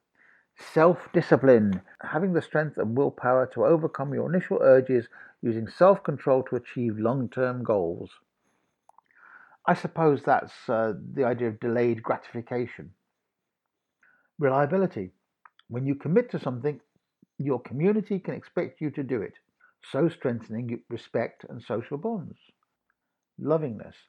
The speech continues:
as supported through supportive, caring words and acts linked to a desire not to o-, hold grudges. Politeness,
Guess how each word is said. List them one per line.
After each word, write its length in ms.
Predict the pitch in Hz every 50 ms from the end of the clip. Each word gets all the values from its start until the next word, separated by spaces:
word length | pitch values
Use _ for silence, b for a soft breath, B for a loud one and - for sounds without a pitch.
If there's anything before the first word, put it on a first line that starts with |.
| _ b b b
as 120 | - 107 113
supported 580 | - - 117 - - 151 156 147 - 135 123 -
through 160 | - 131 120
supportive, 680 | - - 127 117 - 165 175 196 185 - 226 226 190 - - _
caring 480 | _ - 175 175 165 160 156 143 131 120
words 500 | 123 139 139 139 147 147 151 147 147 - -
and 160 | - 127 - -
acts 540 | 95 113 113 113 - _ - - - - _ b b b b b b b
linked 300 | 113 123 143 170 165 - - _ -
to 120 | - -
a 40 | 160
desire 520 | 147 139 127 120 131 117 113 113 110 104 101
not 320 | 107 110 127 143 - - - -
to 120 | - - - -
o-, 260 | 120 123 117 117 117
hold 540 | - - - 135 123 110 104 110 110 - -
grudges. 440 | - 127 117 107 - 101 92 85 - _ _ _ _ _ _ _ _ _ _ _ _ _ _ _ _ _ _ -
Politeness, 540 | - 254 254 247 247 254 - - 85 90 -